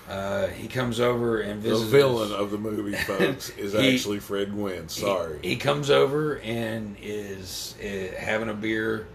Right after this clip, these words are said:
Speaker 1: with, with, uh, with Lewis. And Lewis, there's, there's pictures all over the table of, of, of Gage
Speaker 2: Yeah.
Speaker 1: and stuff. You can tell Lewis is just, like, he's about ready to snap.
Speaker 2: Well, he's down in it, you know. It's like,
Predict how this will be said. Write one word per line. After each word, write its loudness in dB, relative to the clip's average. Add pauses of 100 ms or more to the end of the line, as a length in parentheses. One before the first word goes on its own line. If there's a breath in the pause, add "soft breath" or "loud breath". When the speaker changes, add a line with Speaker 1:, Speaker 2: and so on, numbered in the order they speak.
Speaker 1:
with, -8 (880 loud breath)
with, -6
uh, -2 (760)
with -8
Lewis. 0
And -6
Lewis, 0
there's, -6
there's -6 (1000)
pictures 0
all 2
over 2
the -6
table -6 (180)
of, -14
of, -12 (260)
of -12
Gage -6
Speaker 2:
Yeah. -2
Speaker 1:
and -2
stuff. -6 (640 loud breath)
You 0
can -2
tell 4
Lewis -2
is -8
just, -6
like, -2
he's -4
about 2
ready -2
to -6
snap. -2
Speaker 2:
Well, 6
he's 2
down -4
in -6
it, -8
you -10
know. -2
It's -6
like, -6